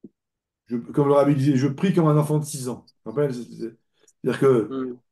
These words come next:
Speaker 1: il étudiait tous les mamarim, la Kabbalah, mais comment il priait comme un enfant de six ans ? C'est-à-dire que si tu t'as, t'as une nouvelle voiture, t'as une Mercedes, mais si demain t'as pas de Mercedes, t'as une Citroën, eh ben, t'es, t'es pas démoralisé,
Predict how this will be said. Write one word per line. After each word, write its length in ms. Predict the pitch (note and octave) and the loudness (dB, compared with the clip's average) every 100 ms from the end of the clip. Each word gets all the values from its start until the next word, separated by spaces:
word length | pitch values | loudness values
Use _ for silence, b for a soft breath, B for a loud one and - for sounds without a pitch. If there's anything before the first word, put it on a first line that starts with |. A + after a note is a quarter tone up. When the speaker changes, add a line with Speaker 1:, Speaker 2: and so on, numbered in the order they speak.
| - | -4
Speaker 1:
il 80 | D3 | -4
étudiait 300 | D3 D3 D#3+ | -2 2 4
tous 100 | D#3 | 4
les 100 | D3 | 4
mamarim, 580 | C#3+ C#3+ C#3 C#3 D3 C3+ | 2 2 0 2 0 0
la 100 | C3 | 0
Kabbalah, 440 | C#3 C3 C3+ F#3+ | 0 0 2 2
mais 100 | F#3 | 0
comment 200 | D#3 D#3+ | 0 2
il 120 | D#3+ D3+ | 0 -2
priait 280 | C#3 D#3 F#3 | -4 -4 -4
comme 120 | E3+ | -8
un 60 | E3 | -8
enfant 180 | D#3+ D3+ | -8 -8
de 80 | |
six 160 | D3+ B2+ | -8 -10
ans ? 220 | A#2 - _ _ _ _ _ | -10 -12 _ _ _ _ _
C'est-à-dire 400 | - C3 D3 - | -10 -2 -2 -4
que 440 | - - - - - | -12 -20 -18 -14 -12
si 260 | - - | -12 -8
tu 220 | - D#3 - _ _ _ _ _ | -4 -4 -8 _ _ _ _ _
t'as, 260 | D3 D3+ D3 | 4 4 4
t'as 240 | C3+ D3 D3 | 2 2 2
une 220 | C3+ C3 | 0 2
nouvelle 180 | D3 C#3 | 4 4
voiture, 280 | C3+ B2+ A#2 | 4 0 -2
t'as 120 | C3+ | 0
une 80 | C3 | 0
Mercedes, 600 | C3 B2+ B2 G#3+ - D3 | 0 0 2 0 -2 -10
mais 60 | |
si 120 | C3+ | -6
demain 320 | D#3+ D#3+ D#3 B2+ | -2 0 -2 -6
t'as 80 | |
pas 140 | C3 C3 | -8 -8
de 40 | |
Mercedes, 380 | C3+ B2+ C3+ B2 | -10 -4 -4 -4
t'as 140 | A#2+ | -4
une 120 | A#2 A2+ | -6 -8
Citroën, 560 | - A2 A#2+ F#3+ A#3+ b b b b _ - | -12 -4 -2 -2 -6 b b b b _ -8
eh 40 | |
ben, 160 | A#2 A2+ | -6 -4
t'es, 160 | A#2 G2+ | -6 -8
t'es 120 | B2 | -2
pas 120 | C#3+ | 2
démoralisé, 720 | E3+ E3 D3+ D3 B2 A2+ B2+ | 4 4 2 0 -2 -4 -8